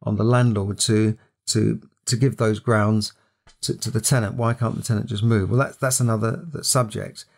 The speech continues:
But, um, uh, you know, th-, that, that's what the government are gonna want to do. And the, what, what the N L A are pushing is that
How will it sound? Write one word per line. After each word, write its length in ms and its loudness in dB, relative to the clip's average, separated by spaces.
But, 320 -2
um, 360 0
uh, 260 -4
you 100 2
know, 220 0
th-, 120 -8
that, 240 -4
that's 220 -2
what 200 -2
the 220 -4
government 280 2
are 60 -6
gonna 160 2
want 260 2
to 100 -4
do. 360 4
And 380 0
the, 400 -6
what, 280 0
what 260 -8
the 100 2
N 100 2
L 160 4
A 140 4
are 100 -2
pushing 600 -2
is 240 -2
that 400 -2